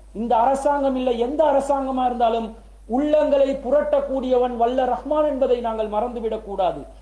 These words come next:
எந்த கல்நெஞ்சக்காரனாக இருந்தாலும் அவனுடைய உள்ளத்திலும் ஒரு இடத்தில் நியாய உணர்வை அல்லாஹ் ஏற்படுத்தி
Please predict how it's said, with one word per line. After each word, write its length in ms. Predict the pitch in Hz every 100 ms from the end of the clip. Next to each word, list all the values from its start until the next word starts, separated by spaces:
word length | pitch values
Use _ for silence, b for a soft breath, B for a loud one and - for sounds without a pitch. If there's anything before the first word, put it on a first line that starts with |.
| B 196
எந்த 260 | 269 294 294 -
கல்நெஞ்சக்காரனாக 1040 | - 277 311 311 302 294 285 277 269 269 247
இருந்தாலும் 480 | 247 247 240 233 - B B B
அவனுடைய 480 | 240 277 277 285 262
உள்ளத்திலும் 640 | 254 294 302 294 277 294 240
ஒரு 220 | 269 302 285
இடத்தில் 480 | 294 311 302 254 175 - - 180
நியாய 280 | 196 247 311 311 262
உணர்வை 320 | 277 311 311 294
அல்லாஹ் 340 | 262 262 247
ஏற்படுத்தி 600 | 247 277 277 262 254 240